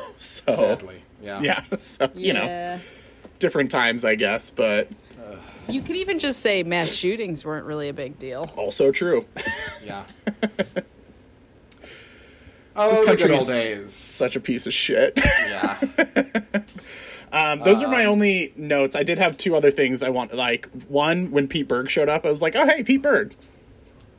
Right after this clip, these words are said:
Speaker 1: Glad,
Speaker 2: And wait,
Speaker 1: glad
Speaker 2: who's Pete Berg
Speaker 1: He's,
Speaker 2: again?
Speaker 1: like, the other cop.
Speaker 2: Oh, okay. And he's the director of Battleship and
Speaker 1: Yeah. He's a, yeah, I mean,
Speaker 2: uh,
Speaker 1: he's,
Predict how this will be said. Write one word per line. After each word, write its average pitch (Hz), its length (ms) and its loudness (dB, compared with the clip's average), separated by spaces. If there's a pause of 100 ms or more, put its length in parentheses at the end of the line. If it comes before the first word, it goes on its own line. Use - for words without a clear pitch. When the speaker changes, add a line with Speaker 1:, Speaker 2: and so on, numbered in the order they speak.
(360)
Speaker 1:
Glad, 208 180 2
Speaker 2:
And 190 140 0
wait, 160 160 0
Speaker 1:
glad 196 160 6
Speaker 2:
who's 202 140 -4
Pete 214 200 -10
Berg 196 240 -4 (300)
Speaker 1:
He's, 214 280 4
Speaker 2:
again? 190 100 -4
Speaker 1:
like, 208 160 4
the 180 180 4
other 156 240 4
cop. 104 360 -4 (720)
Speaker 2:
Oh, 160 240 4
okay. 98 360 -8 (200)
And 147 140 -4
he's 160 160 -2
the 180 80 -4
director 143 400 0
of - 100 -8
Battleship 110 720 -4 (100)
and 98 380 -10
Speaker 1:
Yeah. 120 200 -2 (280)
He's 165 160 -2
a, - 100 -2
yeah, 139 160 0
I 131 120 0
mean, 143 160 -2
Speaker 2:
uh, - 20 -4
Speaker 1:
he's, 165 200 -6